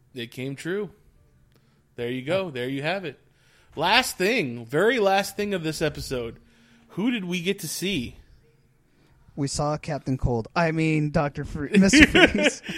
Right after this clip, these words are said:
Speaker 1: He so did look like Captain Cold. That's so weird. Why did, why did they make Mister Freeze look like Captain Cold? I think, I think it might, since, since we're still in Gotham and it's still kind of a, uh, uh, uh, pr-,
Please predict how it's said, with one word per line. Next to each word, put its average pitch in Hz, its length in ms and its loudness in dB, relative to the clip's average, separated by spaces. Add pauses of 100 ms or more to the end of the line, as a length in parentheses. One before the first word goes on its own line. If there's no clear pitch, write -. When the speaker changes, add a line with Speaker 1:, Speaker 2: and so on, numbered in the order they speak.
(260)
Speaker 1:
He 294 180 8
so 339 540 4
did 330 320 2
look 349 240 0
like 320 240 6
Captain 320 480 2
Cold. 339 540 2
That's 254 200 4
so 339 360 0
weird. 330 440 4
Why 226 220 0
did, 320 260 -2 (500)
why 269 160 4
did 320 140 -2
they 320 140 2
make 294 260 -2
Mister 294 300 -2
Freeze 285 360 2
look - 120 -6
like 262 140 0
Captain 269 380 -2
Cold? 220 500 -2 (280)
I 214 120 4
think, 349 340 0
I 160 100 2
think 262 300 -2
it 202 100 -2
might, 180 280 -4
since, - 340 -6 (300)
since 180 240 -6
we're 190 80 -2
still 302 340 -2
in 226 140 -2
Gotham 143 480 2
and 131 80 -4
it's - 100 -8
still 202 180 2
kind 202 200 -2
of 156 140 0
a, 127 220 0 (520)
uh, - 20 -8
uh, 117 960 -8 (1120)
uh, 123 200 -8
pr-, - 320 -16